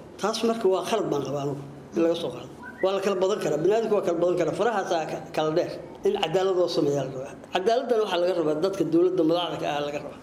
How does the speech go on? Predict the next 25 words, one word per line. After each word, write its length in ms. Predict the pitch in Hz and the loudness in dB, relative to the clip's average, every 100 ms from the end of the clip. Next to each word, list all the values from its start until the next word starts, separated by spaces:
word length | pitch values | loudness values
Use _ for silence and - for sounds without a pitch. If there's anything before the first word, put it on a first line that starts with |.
| - - | -16 -6
Cadaalad 360 | 147 165 170 | 0 2 4
inay 140 | 160 156 | 2 2
u 20 | |
sameeyaan 340 | 160 135 131 | 0 -2 -4
dadka. 220 | 131 - - - - | -8 -12 -16 -18 -8
Haddii 280 | 214 226 330 | -4 0 2
kale 200 | - 262 | 4 2
waxa 220 | 262 254 | 2 2
weeye 320 | 233 214 202 214 | 4 4 4 2
dadkaan, 400 | 208 247 240 202 | 2 0 2 0
ee, 420 | 196 208 196 190 190 | 2 0 2 2 2
ee, 280 | - 185 - - | 2 0 0 -6
hadda 300 | - 220 220 202 | -4 -2 2 2
laga 220 | 190 220 | 2 2
dul 180 | 226 185 | 2 2
geynahayaba, 540 | 214 214 190 208 143 - - | 2 4 2 2 0 -6 -6
wax 140 | - 240 | -4 -2
soconaya 320 | 285 254 247 | 0 0 2
ma 120 | 247 | 2
leh. 120 | 190 - - - | 0 0 -6 -8
Barasaabyadii 600 | - 202 202 226 233 269 | -2 0 2 0 0 2
baa 100 | 247 | 2
qaylinaya, 300 | 226 220 233 | 2 0 2
waa 100 | 214 | 2
arkaysaa. 340 | 214 - - | 0 -2 -4